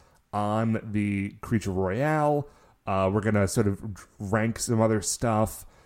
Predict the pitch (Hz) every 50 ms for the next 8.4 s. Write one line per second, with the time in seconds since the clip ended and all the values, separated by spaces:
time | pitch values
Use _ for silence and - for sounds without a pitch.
0 | _ - - 127 117 - 117 117 107 104 95 - - 113 107 107 107 101 85 101
1 | 107 92 101 95 - 113 110 98 87 92 90 90 87 85 107 104 101 98 101 101
2 | 95 95 95 92 - _ _ _ _ _ _ _ - 101 101 101 98 101 - 123
3 | 127 120 107 98 101 117 147 156 175 208 233 262 277 269 - _ _ _ _ _
4 | _ - 131 131 131 127 131 135 139 131 131 135 139 135 135 - - 139 156 151
5 | 143 143 151 156 170 180 190 202 202 - 190 185 180 175 170 - 143 147 160 160
6 | - 160 175 175 170 - 147 135 - 143 135 135 127 - - 139 123 131 135 127
7 | 127 - - - - 147 156 151 180 202 214 226 - - _ _ _ _ _ _
8 | - 113 110 110 113 113 113 110